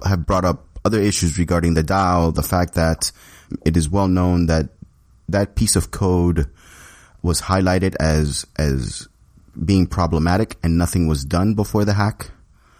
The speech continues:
So although daos offer a lot of promise, in, in the particular one, uh, this particular one, the dao, uh, we could see how it went very bad for them. Essentially, they, they, they had tens of millions of dollars,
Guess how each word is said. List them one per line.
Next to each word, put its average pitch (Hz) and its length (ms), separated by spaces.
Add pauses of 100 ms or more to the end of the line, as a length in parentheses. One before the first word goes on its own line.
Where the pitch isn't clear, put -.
(460)
So 92 840 (120)
although 95 360
daos 95 760
offer 92 300
a 90 40
lot 82 140
of - 160
promise, 95 640 (760)
in, 82 280
in 85 300 (120)
the - 160
particular 92 600
one, 80 440 (200)
uh, 82 140
this 104 160
particular 101 420
one, 80 220
the 113 140
dao, 80 400 (160)
uh, 71 180
we 104 120
could 98 160
see 117 220
how 95 220
it - 80
went 87 420 (420)
very 95 340
bad 90 280
for 92 240
them. - 240
Essentially, 90 520
they, 87 200
they, 82 640
they 87 140
had 82 260
tens 107 280
of 85 100
millions 85 300
of 71 120
dollars, 76 500